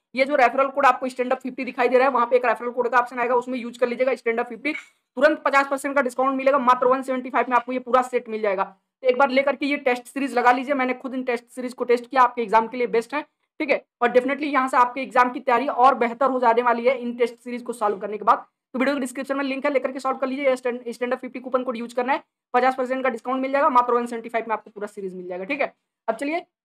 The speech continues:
आइए वीडियो की तरफ चलते हैं। हाँ जी, जय हिंद, कैसे हो आप सब? उम्मीद करता हूँ अच्छे होंगे। तो finally आज हो गया है आपका सत्ताईस मार्च और कल से यानी अट्ठाईस मार्च से जो है आपका एग्जाम शुरू है। तो काफी सारे कैंडिडेट का अट्ठाईस मार्च को एग्जाम है,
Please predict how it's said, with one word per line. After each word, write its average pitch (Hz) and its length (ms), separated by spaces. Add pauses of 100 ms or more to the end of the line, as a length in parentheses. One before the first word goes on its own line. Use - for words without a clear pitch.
(140)
आइए 269 140
वीडियो 269 180
की 269 80
तरफ 247 160
चलते 185 260
हैं। 170 80 (300)
हाँ 247 80
जी, 302 120
जय 302 120
हिंद, 311 160
कैसे 277 240
हो 285 60
आप 277 80
सब? 285 220
उम्मीद 254 200
करता 269 200
हूँ 269 80
अच्छे 262 160
होंगे। 277 180
तो 294 80
finally 277 320
आज 247 200
हो 262 100
गया 262 120
है 269 60
आपका 240 260
सत्ताईस 254 540
मार्च 247 260
और 262 240
कल 247 140
से 269 140
यानी 262 240
अट्ठाईस 254 600
मार्च 247 320
से 247 160
जो 233 140
है 269 80
आपका 226 300
एग्जाम 226 360
शुरू 226 280
है। 247 140 (340)
तो 254 80
काफी 254 300
सारे 285 220
कैंडिडेट 254 480
का 277 100
अट्ठाईस 247 420
मार्च 247 200
को 262 80
एग्जाम 233 380
है, 262 140